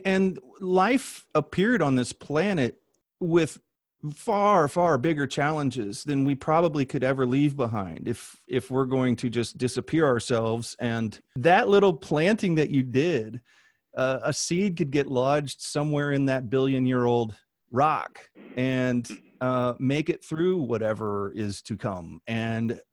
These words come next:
and go again. So, like, I, I wouldn't be able to not take that shovel down there and do that work with thinking about, I mean, that's kind of, you know, the one in a trillion chance, but we're talking about one in a trillion chances. I mean, that's all we're talking about.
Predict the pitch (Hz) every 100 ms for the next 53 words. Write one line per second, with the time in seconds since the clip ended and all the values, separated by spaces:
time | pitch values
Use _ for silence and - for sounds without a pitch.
0 | _ - 117 117 117 123 135 110 135 190
1 | 123 - 135 123 - - 143 147 131 -
2 | 139 208 214 151 220 226 180 156 151 139
3 | 131 120 151 147 - 147 143 131 - 147
4 | 135 123 135 131 127 120 123 123 117 117
5 | 127 143 131 113 - _ - 185 190 175
6 | 135 131 123 117 _ _ _ _ _ _
7 | - 135 135 127 117 - 123 113 120 -
8 | 131 95 92 _ - 131 135 165 165 127
9 | - 165 143 127 185 202 180 170 - 220
10 | 277 254 131 110 95 104 104 92 85 101
11 | 90 85 - 85 80 - - - - _
12 | - 131 156 - 175 165 151 196 262 -
13 | - - -